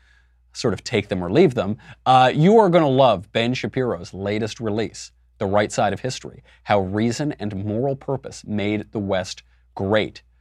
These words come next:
Its official release date is March nineteenth, but you lucky listeners can pre-order your copy online right now at any major bookseller.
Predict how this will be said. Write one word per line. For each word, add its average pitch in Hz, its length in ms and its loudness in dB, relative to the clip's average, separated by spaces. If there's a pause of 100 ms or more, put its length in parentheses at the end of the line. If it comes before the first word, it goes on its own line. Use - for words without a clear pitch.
(200)
Its - 140 -4
official 151 380 2
release 123 360 0
date 135 220 2
is 107 160 -4
March 101 260 -4
nineteenth, 110 460 -6
but - 140 -6
you 143 180 0
lucky 120 240 -4
listeners 117 380 -8
can 95 140 -10
pre-order 139 360 0
your 104 160 -4
copy 90 400 -4 (260)
online 127 520 0
right 113 220 0
now 107 200 -4
at 98 240 -6
any 131 360 -2
major 110 340 -2
bookseller. 104 560 -4